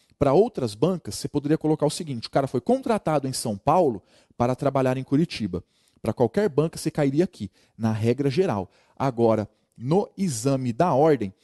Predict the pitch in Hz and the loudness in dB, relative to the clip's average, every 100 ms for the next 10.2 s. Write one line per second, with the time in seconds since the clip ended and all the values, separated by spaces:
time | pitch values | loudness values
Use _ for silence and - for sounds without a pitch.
0 | _ _ - 175 175 123 151 160 131 139 | _ _ -2 0 0 2 0 0 -6 -8
1 | 147 - - 277 - 240 160 185 151 131 | -6 -6 0 0 2 0 0 2 4 4
2 | 185 160 120 - - 160 156 143 120 120 | 4 2 -4 -6 -6 -4 -4 -6 -4 2
3 | 165 170 107 - _ _ _ 185 190 180 | 2 2 -4 -10 _ _ _ -2 -2 0
4 | - 151 131 107 95 _ _ _ _ _ | 0 2 0 0 -6 _ _ _ _ _
5 | 185 185 - 185 170 - 160 - 143 185 | 0 0 -2 -6 -6 -4 -4 -2 -2 -2
6 | 185 185 156 143 131 123 117 110 107 143 | 0 -2 -4 -4 -4 -2 -2 -2 -8 -8
7 | 123 113 - 104 127 165 120 - 139 135 | -6 -4 -6 -4 0 0 -4 -4 -2 -2
8 | 143 135 135 135 147 151 131 - 117 _ | -2 0 2 2 2 2 0 -2 -16 _
9 | _ - 127 139 165 156 131 127 123 - | _ -2 0 2 0 -2 -2 0 -2 0
10 | 180 | 0